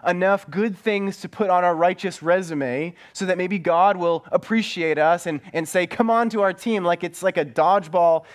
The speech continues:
you know, picking your team kind of moment. That's not how it goes. God did it all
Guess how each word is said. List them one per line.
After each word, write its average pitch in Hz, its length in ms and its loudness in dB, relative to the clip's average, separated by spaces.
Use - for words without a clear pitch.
you 180 100 -4
know, 170 140 -4
picking 202 400 -4
your 170 140 -4
team 180 320 -6
kind 165 160 2
of 160 40 -2
moment. 156 380 -2
That's 180 220 -2
not 202 260 2
how 220 180 2
it 196 120 -4
goes. 202 600 -4
God 196 520 -2
did 196 220 -2
it 190 220 -6
all 175 680 -2